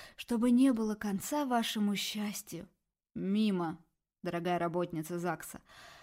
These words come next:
В нашем случае кольцо — это просто ноль. Дырка от бублика, поскольку никакой любви не было изначально. Причём Юлька тоже меня не любит. Иллюзий на этот счёт я не питаю.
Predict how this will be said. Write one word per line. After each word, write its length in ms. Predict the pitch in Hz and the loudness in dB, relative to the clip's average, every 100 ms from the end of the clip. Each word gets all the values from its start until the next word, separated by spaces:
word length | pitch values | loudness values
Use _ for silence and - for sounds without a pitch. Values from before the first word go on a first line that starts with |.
| - | -10
В 140 | 196 220 | -2 4
нашем 360 | 262 294 233 | 4 4 0
случае 400 | 208 208 208 196 | -2 -2 -2 -2
кольцо — 540 | 175 185 175 - 247 247 _ - | -2 -4 -4 -6 -6 -6 _ -10
это 180 | 185 180 | -8 -8
просто 640 | - 214 214 - 196 - _ - | -6 -4 -4 -6 -8 -8 _ -4
ноль. 420 | 220 208 156 - _ _ - | -2 0 -4 -8 _ _ -8
Дырка 440 | 175 226 190 160 | 0 2 2 -6
от 120 | 160 | -6
бублика, 460 | 170 190 165 - 175 _ - - | -6 -4 -4 -6 -16 _ -20 -16
поскольку 400 | - 196 220 202 | -10 -6 -4 -2
никакой 420 | 214 226 233 226 208 | -2 -2 -4 -4 -2
любви 340 | 185 190 226 | -2 -2 0
не 200 | 202 190 | 0 -2
было 240 | 170 160 | -4 -8
изначально. 600 | 156 170 170 190 170 175 - - - - | -6 -6 -6 -8 -10 -10 -16 -20 -20 -6
Причём 320 | 226 233 240 | -2 2 2
Юлька 340 | 233 277 269 220 | 4 2 0 0
тоже 240 | 240 233 | 0 2
меня 220 | 214 208 | 2 4
не 160 | 208 214 | 4 2
любит. 340 | 233 175 - _ - | 0 -4 -10 _ -4
Иллюзий 460 | 233 233 247 220 | 2 4 4 2
на 120 | 202 185 | 0 0
этот 220 | - 180 | -2 -6
счёт 240 | - 202 | -4 -4
я 240 | 190 190 190 | -2 -2 0
не 140 | 185 | -2
питаю. 400 | 190 208 208 | -2 -2 -2